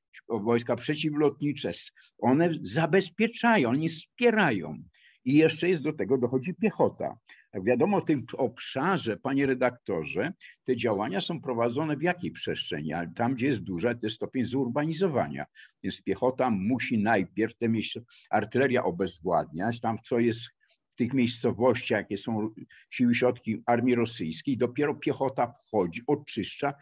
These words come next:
i wchodzą dopiero czołgi, a nie wcześniej. Bo te czołgi będą, są w takich sytuacjach bez-, często bezbronne, że nie wiem, jakie miały zdolności. Więc inaczej mówiąc, nie mając tych drugich rzutów, nie mając i wystarczającej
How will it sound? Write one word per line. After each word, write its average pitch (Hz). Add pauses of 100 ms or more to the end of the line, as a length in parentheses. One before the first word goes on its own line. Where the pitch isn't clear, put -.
(180)
i -
wchodzą 143
dopiero 180
czołgi, 156
a 90
nie 160
wcześniej. 120 (460)
Bo 117
te 170
czołgi 110
będą, 123 (300)
są 147
w 139
takich 156
sytuacjach 165
bez-, 180
często 180
bezbronne, 190
że 139
nie 185
wiem, 190
jakie 180
miały 165
zdolności. 113 (540)
Więc 113
inaczej 180
mówiąc, 92 (480)
nie 143
mając 220
tych 185
drugich 147
rzutów, 98
nie 139
mając 180
i 180
wystarczającej 151